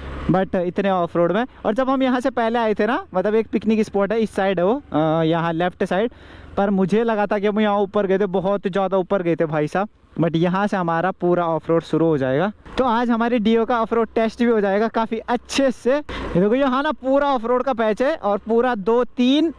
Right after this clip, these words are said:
अ, I think तीन से ज़्यादा ही होगा, तो पूरा ऑफ road है भाई यहाँ, मतलब पूरा, ये देखो,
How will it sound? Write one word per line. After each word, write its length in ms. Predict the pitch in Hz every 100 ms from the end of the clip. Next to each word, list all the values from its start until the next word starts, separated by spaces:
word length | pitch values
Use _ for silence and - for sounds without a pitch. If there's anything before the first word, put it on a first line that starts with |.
| -
अ, 260 | 190 220
I 40 | 240
think 200 | 302 254
तीन 320 | 254 254 262 254
से 180 | 269
ज़्यादा 320 | 226 220 208 233
ही 60 |
होगा, 240 | 220 208 277 - - - -
तो 60 |
पूरा 320 | 202 247 285
ऑफ 200 | 285 247
road 200 | 226 233
है 100 | 214
भाई 160 | 190 190
यहाँ, 300 | 190 185 240 -
मतलब 180 | 190 185
पूरा, 460 | 190 202 214 208
ये 180 | 185 185
देखो, 240 | 170 165